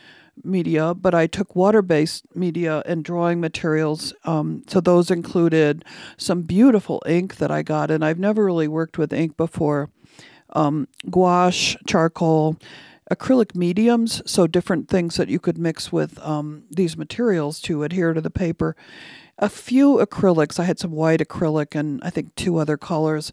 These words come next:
Didn't use them very much, um, but I did use the mediums. And I took a variety of papers, um, and I bought some more while I was there also. Okay, so that's just a little bit of background about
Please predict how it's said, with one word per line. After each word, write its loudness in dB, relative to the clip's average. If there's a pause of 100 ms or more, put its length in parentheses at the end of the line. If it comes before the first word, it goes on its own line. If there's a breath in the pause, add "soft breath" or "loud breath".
(220 loud breath)
Didn't 0
use 4
them 0
very 2
much, 0 (500 loud breath)
um, 0
but 0
I 4
did 4
use 0
the -6
mediums. -4 (220)
And -2
I 0 (560)
took -2
a 2
variety 4
of 0
papers, -4 (760 soft breath)
um, -2
and 2
I 2
bought 2
some -4
more -2
while -4
I -2
was -6
there -6
also. -12 (460)
Okay, 2
so 2
that's 4
just 4
a 6
little 6
bit 2
of -2
background 2
about 2